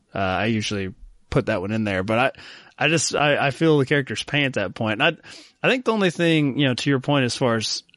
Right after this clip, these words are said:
writing it a different way is there is a little bit of a cheat in the film that Truman,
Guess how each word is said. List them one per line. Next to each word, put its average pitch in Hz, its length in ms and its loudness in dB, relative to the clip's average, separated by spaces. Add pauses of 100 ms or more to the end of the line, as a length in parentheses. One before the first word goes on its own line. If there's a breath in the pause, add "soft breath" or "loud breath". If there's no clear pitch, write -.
(140)
writing 123 520 0
it 104 120 -4
a 110 40 -4
different 110 300 -4
way 113 300 0
is 98 320 -4 (440 loud breath)
there 135 140 4
is 165 120 2
a 170 60 2
little 156 200 4
bit 139 80 4
of 113 60 -2
a 107 40 -4
cheat 135 440 0
in 113 140 -4
the 107 80 0
film 104 540 0 (580)
that 107 520 0 (100)
Truman, 127 680 0